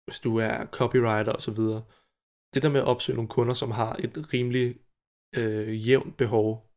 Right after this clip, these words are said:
for materiale, der vil jeg nok starte, hvis det er, hvis det netop er faste penge, du gerne vil have ind. Øhm,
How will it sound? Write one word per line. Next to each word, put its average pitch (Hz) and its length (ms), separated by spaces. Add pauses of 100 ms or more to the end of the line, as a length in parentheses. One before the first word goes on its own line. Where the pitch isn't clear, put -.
(180)
for 107 180
materiale, 107 540 (800)
der 120 100
vil 120 100
jeg 113 120
nok 107 140
starte, 110 380
hvis 120 200
det 123 200
er, 220 180 (580)
hvis 170 140
det 123 160
netop 117 260
er 117 160 (280)
faste - 300
penge, 117 260
du 117 60
gerne 113 180
vil 113 80
have 113 100
ind. - 100 (920)
Øhm, 110 480